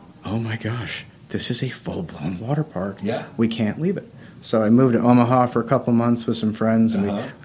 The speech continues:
Speaker 1: cranes and rigging crews, and we disassembled it, and we brought it to Gainesville, 'cause we're the, we're the pumps and the lazy river and all sorts
Speaker 2: Wow.
Speaker 1: of things. And so we're trying to figure out what we do with it, and it's sitting in those buildings
Speaker 2: Well,
Speaker 1: right now.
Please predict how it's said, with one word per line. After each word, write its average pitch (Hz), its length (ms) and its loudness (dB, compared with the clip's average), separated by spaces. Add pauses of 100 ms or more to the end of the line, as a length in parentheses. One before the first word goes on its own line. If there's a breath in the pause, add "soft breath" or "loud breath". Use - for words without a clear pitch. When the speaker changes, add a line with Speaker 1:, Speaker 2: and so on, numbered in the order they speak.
Speaker 1:
cranes 131 560 4
and 101 140 2
rigging 120 320 4
crews, 123 400 2
and 104 100 4
we 101 80 0
disassembled 113 640 2
it, 95 140 0 (360 loud breath)
and 98 100 0
we 95 80 2
brought 107 220 4
it - 80 -2
to 92 60 -6
Gainesville, 95 480 -2 (460)
'cause 87 140 -10
we're 90 100 -4
the, 87 120 -4 (180)
we're 95 120 -6
the 90 100 -2
pumps 139 480 2
and 85 120 2
the 78 80 -4
lazy 113 360 2
river 107 500 0 (580 loud breath)
and 107 80 4
all 143 140 8
sorts - 340 4
Speaker 2:
Wow. 117 120 6
Speaker 1:
of 92 40 4
things. 98 280 2
And 101 120 0
so 104 280 0 (420 loud breath)
we're 127 100 2
trying 170 260 8
to 151 40 6
figure 143 260 8
out 117 120 6
what 110 180 4
we 104 140 0
do 139 200 10
with 127 160 6
it, 87 200 -2 (500 loud breath)
and 98 100 -2
it's 98 120 -2
sitting 143 320 6
in 110 80 4
those 98 160 0
buildings 120 480 4
Speaker 2:
Well, 98 100 2
Speaker 1:
right 95 80 0
now. 98 280 -4